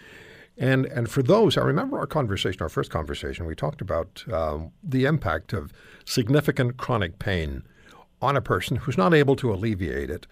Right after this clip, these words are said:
or not able to interrupt it in any way. And, uh, that was after, uh, some stories had surfaced about suicides from, by pain patients. And, and you, if I remember correctly, you defined four stages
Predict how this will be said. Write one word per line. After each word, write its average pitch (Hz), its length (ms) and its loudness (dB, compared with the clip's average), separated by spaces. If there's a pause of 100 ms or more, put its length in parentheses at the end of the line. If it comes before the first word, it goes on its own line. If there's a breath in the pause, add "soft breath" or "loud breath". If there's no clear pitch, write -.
(300 loud breath)
or 110 140 2
not 139 200 4
able 127 220 4
to 98 200 0
interrupt 90 480 -2
it 87 100 -4
in 78 140 -2
any 71 160 -4
way. 64 340 -4 (760 soft breath)
And, 123 360 2
uh, 120 100 6
that 156 160 2
was 185 140 2
after, 123 600 2
uh, 87 400 -4
some 127 240 -2
stories 90 380 0
had - 120 -8
surfaced - 420 -4
about 76 280 -2
suicides 69 760 -2
from, - 480 -6
by 85 140 -2
pain 127 480 0
patients. 69 540 -8 (800 loud breath)
And, 135 320 2
and 131 240 0
you, 226 320 0 (240)
if - 100 -4
I 156 100 6
remember 143 440 4
correctly, 95 440 -2
you 110 280 -2 (120)
defined 139 380 0
four 123 220 -2
stages 80 680 -4